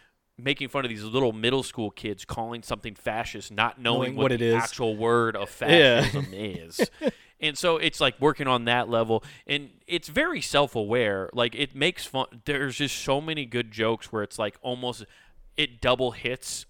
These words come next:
Speaker 1: on the joke, which is always the best kind of joke, in my opinion, where it's like, it's, it, the statement says this, but it can also be making fun of this at the same time. So it hits both sides.
Speaker 2: Yeah.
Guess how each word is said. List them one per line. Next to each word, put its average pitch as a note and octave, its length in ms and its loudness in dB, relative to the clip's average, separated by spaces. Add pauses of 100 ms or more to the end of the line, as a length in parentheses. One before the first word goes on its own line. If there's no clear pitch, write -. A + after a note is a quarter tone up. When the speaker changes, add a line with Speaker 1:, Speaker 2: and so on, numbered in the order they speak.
Speaker 1:
on C3+ 160 -6
the C3+ 80 -4
joke, C#3 340 0
which B2 300 -6
is A#2+ 100 -4
always A#2+ 380 0
the A2+ 120 -2
best G2 460 -6
kind F#2 260 -4
of E2+ 140 -14
joke, E2+ 320 -12
in F2 80 -14
my D#2 140 -12
opinion, E2+ 420 -16 (300)
where A#2 200 4
it's - 220 -4
like, G#2 280 -2 (280)
it's, C3+ 180 -4 (200)
it, A#2+ 160 -2 (160)
the A2+ 100 -6
statement C#3+ 400 -4
says A2+ 280 -2
this, A#2+ 240 -2
but A2 180 -2
it G#2+ 180 -6
can G#2+ 140 -10
also A2+ 400 -2
be G#2 240 -4
making G2 420 -4
fun F#2+ 260 -8
of F2+ 200 -14
this F#2 200 -8
at F#2 120 -14
the F2+ 100 -14
same E2+ 300 -14
time. D#2 360 -16
So G#2 220 -4
it G2 140 -6
hits - 240 0
both G2+ 340 -4
sides. E2+ 560 -12
Speaker 2:
Yeah. A2+ 360 2